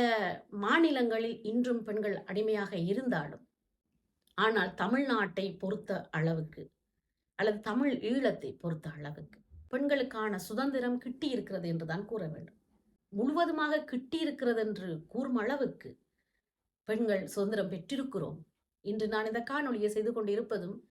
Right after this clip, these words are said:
எனக்கான சுதந்திரத்தை நான் பெற்றதுதான். ஆகவே, சுதந்திரம் என்பது ஒன்று ஒருவரால் அடக்கப்படுவது,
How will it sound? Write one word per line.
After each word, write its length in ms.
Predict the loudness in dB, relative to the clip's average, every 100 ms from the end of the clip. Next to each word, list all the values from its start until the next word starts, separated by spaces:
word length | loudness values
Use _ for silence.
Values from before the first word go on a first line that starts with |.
| _
எனக்கான 460 | -2 -2 -2 -4 -4
சுதந்திரத்தை 600 | -6 -4 0 0 -2 -4
நான் 200 | -2 -2
பெற்றதுதான். 560 | -6 -8 -8 -8 -10 -18 _ _ _ _ _ _ _ -6
ஆகவே, 420 | -4 -2 0 0
சுதந்திரம் 540 | -2 0 2 2 2 0
என்பது 440 | 0 0 0 0 -4 -6 -12 _ _ _ _ _ 0
ஒன்று 540 | 2 2 2 -2 -2
ஒருவரால் 600 | 0 2 2 4 2 0
அடக்கப்படுவது, 760 | -2 -2 -2 -4 -2 -2 -4